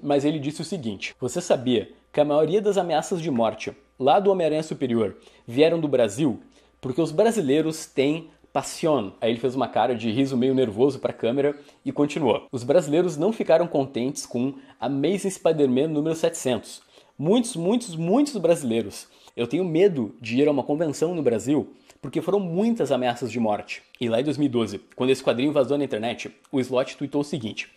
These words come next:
"Nesses últimos dias, eu aprendi que tem muita gente que fala português e baixa gibi, e que fala muito palavrão, e que elas também sabem que eu sou gordo." Todo mundo deve lembrar de Amazing Spider-Man setecentos, que é aquela edição que o Peter Parker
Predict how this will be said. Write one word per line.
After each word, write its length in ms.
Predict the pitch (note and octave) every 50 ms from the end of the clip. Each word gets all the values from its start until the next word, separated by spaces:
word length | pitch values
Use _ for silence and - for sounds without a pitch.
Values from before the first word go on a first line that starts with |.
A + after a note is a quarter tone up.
| - - - - - _
"Nesses 340 | C3+ D#3+ G#3+ G#3 - G3 D#3
últimos 340 | E3+ F3 - - F3+ D3+ A2+
dias, 400 | G2+ A#2 C3+ D3 D3 - - - -
eu 100 | C#3 C3
aprendi 380 | G3 - - D3+ C#3+ C3+ C#3 E3
que 140 | D#3+ - -
tem 120 | G3 G3
muita 440 | F#3 E3+ F3 G#3 B3 A#3+ B3 A#3 F3
gente 260 | - D3+ D3+ D#3+ -
que 80 | - -
fala 220 | - D3+ E3+ F3
português 760 | - G3+ F#3 - D#3+ B2 A#2 B2 D3+ G3 - - - - _ _ _ _ -
e 80 | D3 C#3
baixa 300 | A#2 - B2 - - D3
gibi, 420 | E3 G3+ E3 D#3 F3 G#3+ A3+ - - _ _ _ _ _ _
e 80 | - D3
que 160 | - - -
fala 240 | - F3+ G3 A3+ A3+
muito 360 | G3+ F#3 G3+ A3+ B3 B3 D4
palavrão, 520 | - G#3 A3 A3+ F3+ D#3+ D3+ D3 C3+ B2+ - - - _ _ _ _ - -
e 80 | C#3+ C#3
que 80 | - F3
elas 220 | E3+ F#3 F3+ -
também 300 | - F#3 F3 E3+ A3 B3
sabem 540 | - - - D3 B2 D3 D3+ E3+ F3+ G#3+ - - _ _ _ _ _
que 120 | - F#3 F#3
eu 80 | G3+
sou 260 | - - - G3+ A3+
gordo." 460 | F3+ C3+ C#3+ E3+ F#3+ D#3+ B2+ - F#2 -
Todo 160 | - D#3+ E3+
mundo 200 | D#3+ D#3 D#3+ D3
deve 160 | C#3 B2+ A#2
lembrar 400 | A2+ G2+ G2+ G#2+ G#2 F#2 - - - - - - _ -
de 240 | B2 B2 C#3+ D3
Amazing 380 | - C3+ C#3 D3+ E3 D#3+ F#3 F3+
Spider-Man 440 | - - C#3+ C3 C3 A#2+ A#2 A2+ G#2
setecentos, 520 | - G#2 - - - C#3 B2+ - - -
que 100 | - D3
é 40 | D#3+
aquela 220 | E3 F#3 F3 F3
edição 380 | D#3 A#2+ - - C3+ C#3 G#2+ F#2 - - - - - _
que 80 | - F#3
o 40 | -
Peter 280 | - A#3 A#3 B3+ A3+
Parker 500 | - - A2 G#2+ A2 - - D#3+ E3+ E3